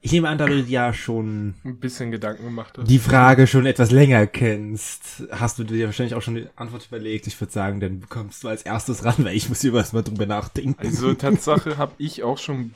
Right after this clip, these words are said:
Speaker 2: bisschen darüber nachgedacht. Allerdings ist mir auch nicht wirklich eine Lösung eingefallen, weil wirklich der Nachteil an zu wissen, wann, ist einfach nur,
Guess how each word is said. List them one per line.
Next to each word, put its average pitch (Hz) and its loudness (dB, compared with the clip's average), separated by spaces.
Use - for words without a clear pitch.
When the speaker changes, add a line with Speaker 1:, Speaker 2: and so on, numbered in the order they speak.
Speaker 2:
bisschen 127 -6
darüber 113 -4
nachgedacht. 113 -8
Allerdings 110 -6
ist 127 -14
mir 117 -8
auch 113 -6
nicht 120 -12
wirklich 123 -10
eine 117 -10
Lösung 113 -8
eingefallen, 117 -8
weil 107 -4
wirklich 123 -8
der 107 -4
Nachteil 120 -6
an 110 -8
zu - -10
wissen, 117 -8
wann, 123 -2
ist 120 -10
einfach 120 -2
nur, 117 -4